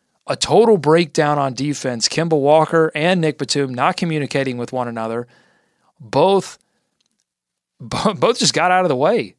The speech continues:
of Jimmy Butler. I guess both of them thought, uh, he was going to the wing, and instead he went right. They, they sort of, it's not, it's not really, it was opposite of icing him. I mean, they sent him middle,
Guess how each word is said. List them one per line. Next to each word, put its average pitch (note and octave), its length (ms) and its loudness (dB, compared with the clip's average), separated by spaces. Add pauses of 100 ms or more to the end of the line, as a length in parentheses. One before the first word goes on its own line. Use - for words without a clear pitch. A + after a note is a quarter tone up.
of C#3 140 -2
Jimmy C#3 220 -2
Butler. C3+ 320 0
I C3+ 100 0
guess E3 300 2 (640)
both C#3+ 300 0
of E3 80 -4
them D3 160 0
thought, D#3 400 2 (160)
uh, C3+ 240 -2
he C#3+ 160 -6
was D3+ 160 -2
going D3+ 640 2
to C#3 100 -6
the C3 80 -2
wing, C#3+ 480 -2
and B2+ 140 -10
instead D3 320 0
he D3+ 80 -4
went D3 220 -6
right. D3+ 280 -2
They, D3 200 -2
they C3+ 200 -6
sort D3 220 0
of, B2+ 160 -4 (2500)
it's - 200 -6
not, - 260 -4
it's E3+ 220 -6
not F#3+ 160 0
really, D3 160 2
it F3 180 0
was C#3+ 120 -2
opposite D#3 420 2
of B2+ 80 -2
icing D3+ 340 2
him. C3 120 0
I E3 60 2
mean, B2+ 140 -2
they C3+ 120 0
sent E3 340 2
him C3 260 -2
middle, C3+ 480 2